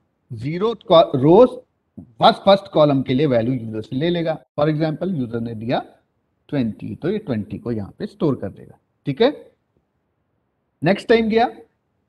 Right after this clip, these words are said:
आई की value को increment किया, टू हो गई, टू is less than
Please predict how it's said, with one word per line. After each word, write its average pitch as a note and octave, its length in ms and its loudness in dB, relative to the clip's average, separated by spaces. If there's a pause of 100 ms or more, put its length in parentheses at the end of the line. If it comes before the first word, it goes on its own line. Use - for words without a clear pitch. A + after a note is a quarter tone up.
(1200)
आई D3 180 6
की E3+ 140 0
value G3+ 200 4
को G#3 100 -6
increment G3+ 420 0
किया, A3+ 220 -8 (1080)
टू F3+ 80 -10
हो G#3+ 160 -6
गई, A3+ 180 -6 (800)
टू G#3 180 2
is A3 140 2
less G#3 200 2
than G#3+ 180 2